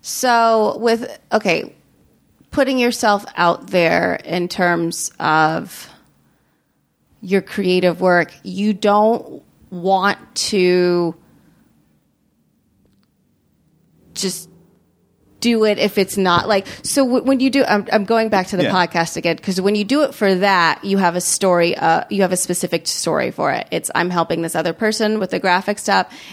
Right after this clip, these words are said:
Speaker 1: and I'm connecting to these people,
Speaker 2: Yeah.
Speaker 1: and we're interacting." So where do you feel like you're, um, failing as a comedian in terms of posting?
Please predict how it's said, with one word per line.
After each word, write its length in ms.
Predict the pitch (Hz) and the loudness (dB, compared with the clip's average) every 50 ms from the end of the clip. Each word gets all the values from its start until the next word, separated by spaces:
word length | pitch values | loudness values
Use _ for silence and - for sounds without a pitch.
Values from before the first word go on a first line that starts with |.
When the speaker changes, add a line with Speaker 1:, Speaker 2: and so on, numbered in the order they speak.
| - - | -10 -4
Speaker 1:
and 260 | 185 165 160 160 160 - | -2 0 0 0 0 0
I'm 140 | - 160 | -2 -2
connecting 420 | 160 180 170 165 165 - 165 165 165 | -2 -2 -4 -4 -4 -6 -8 -8 -6
to 80 | 175 | -6
these 240 | 170 208 214 214 220 | -6 -4 -6 -6 -6
people, 400 | - - 202 190 - 202 190 185 | -6 -8 -8 -6 -2 0 0 2
Speaker 2:
Yeah. 220 | 180 180 117 101 - | 2 2 0 0 -2
Speaker 1:
and 220 | 180 175 165 170 | -2 -2 -2 -2
we're 160 | 170 170 175 - - - - | -2 -4 -4 -4 -8 -10 -6
interacting." 600 | 214 196 180 180 185 180 180 180 - - 160 160 - - - - - - _ _ | -4 -2 -2 0 0 0 0 -2 -6 -8 -8 -8 -10 -12 -20 -20 -20 -20 _ _
So 240 | - - - 240 214 | -6 -2 0 0 0
where 540 | 202 196 - - 208 190 190 262 269 311 | 0 -2 -4 -8 -6 0 0 2 2 2
do 80 | 294 330 | 0 0
you 100 | 320 320 | -2 -2
feel 280 | 294 - 240 240 220 202 | -4 -2 0 0 2 4
like 220 | 185 175 - - | 2 2 2 0
you're, 360 | 190 170 170 - - - - - - - | 0 0 2 0 0 -4 -8 -16 -10 -6
um, 540 | 160 170 165 160 156 156 156 151 - - - _ _ _ _ _ _ _ | -2 0 0 0 0 0 -2 -4 -4 -8 -12 _ _ _ _ _ _ _
failing 640 | - - - - 240 226 226 220 214 190 175 160 151 | -20 -20 -6 -2 2 2 4 4 2 2 0 0 -2
as 160 | 156 160 175 | -2 -4 -6
a 60 | 165 | -8
comedian 640 | - - 170 165 170 165 165 175 156 - - 160 160 | -6 -6 -4 -2 -2 -2 -4 -4 -6 -6 -4 -4 -4
in 100 | 165 165 | -4 -4
terms 260 | - 165 165 165 - | -4 -4 -4 -2 -4
of 140 | 170 165 - | -4 -4 -2
posting? 600 | - 170 170 180 - - 127 - 120 156 196 | -2 -2 -2 -2 -2 -2 -2 -2 -2 -4 -8